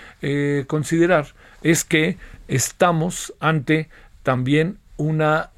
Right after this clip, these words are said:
decisión de la Corte de manera puntual, sin reparo, con consenso total, y que la acusación de,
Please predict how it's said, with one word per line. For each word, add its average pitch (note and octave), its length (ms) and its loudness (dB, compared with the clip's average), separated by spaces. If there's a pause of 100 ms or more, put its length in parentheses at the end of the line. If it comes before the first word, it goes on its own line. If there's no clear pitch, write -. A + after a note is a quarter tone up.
(220)
decisión D#3 880 2
de C#3 120 4
la F3+ 160 2
Corte D#3 540 2 (500)
de B2 200 0
manera C#3+ 460 2 (880)
puntual, A#2 480 -6 (840)
sin F#3+ 600 0 (100)
reparo, B2 520 -2 (580)
con F#3 260 2
consenso D3 720 -4
total, G#2+ 460 -6 (600)
y F#3 180 -2
que F3 200 0
la E3 120 4
acusación E3+ 760 -2
de, F#3 160 2